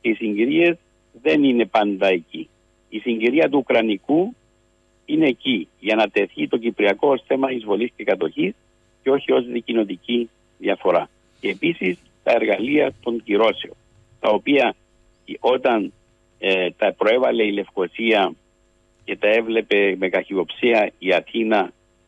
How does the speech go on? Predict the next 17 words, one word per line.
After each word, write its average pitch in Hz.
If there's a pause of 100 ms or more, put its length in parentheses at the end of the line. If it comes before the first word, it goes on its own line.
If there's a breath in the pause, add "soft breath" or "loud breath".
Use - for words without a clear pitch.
(380)
δεν 131
είχαμε 117
το 98
Ουκρανικό 92
και 110
αυτή 120
η 113
προσπάθεια 104
δεν 117
απέδωσε. 92 (120)
Όμως 135
τώρα 190 (520)
η 117
διεθ-, 104
η 101
Ευρωπαϊκή 101
Ένωση, 113